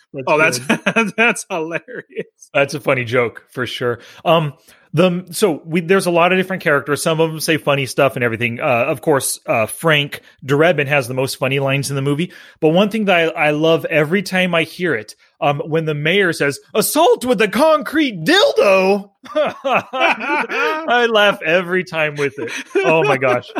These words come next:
Speaker 1: it's amazing. That's
Speaker 2: Oh,
Speaker 1: a, that whole,
Speaker 2: no.
Speaker 1: that whole scene is fun, but <laughs> I love that.
Speaker 2: I think probably the number one thing that I completely always think of anytime I'm wearing a microphone,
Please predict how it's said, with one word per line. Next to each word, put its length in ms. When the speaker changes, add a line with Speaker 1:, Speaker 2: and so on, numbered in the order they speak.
Speaker 1:
it's 100
amazing. 400
That's 160
Speaker 2:
Oh, 40
Speaker 1:
a, 40
that 160
whole, 240
Speaker 2:
no. 60
Speaker 1:
that 160
whole 200
scene 160
is 200
fun, 440
but 240
<laughs> 180
I 360
love 320
that. 220
Speaker 2:
I 120
think 400
probably 280
the 140
number 280
one 220
thing 220
that 100
I 120
completely 1000
always 640
think 260
of 280
anytime 760
I'm 480
wearing 240
a 40
microphone, 600